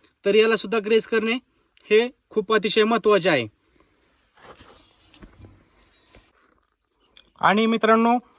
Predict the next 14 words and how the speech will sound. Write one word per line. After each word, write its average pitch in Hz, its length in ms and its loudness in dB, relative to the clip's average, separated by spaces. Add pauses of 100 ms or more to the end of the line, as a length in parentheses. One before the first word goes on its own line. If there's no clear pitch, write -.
(200)
हा 180 160 4
जो 202 100 4
आपण 220 220 2
पाहू 220 220 4
शकता 214 280 0
इथे, 202 300 0 (680)
हा 190 220 4
आपला 214 220 -2 (800)
नववा 214 340 0
जो 214 100 -4
पॉइंट 226 360 -4
आहे. 143 220 -2 (2500)
तर 220 100 6
मित्रांनो, 233 480 4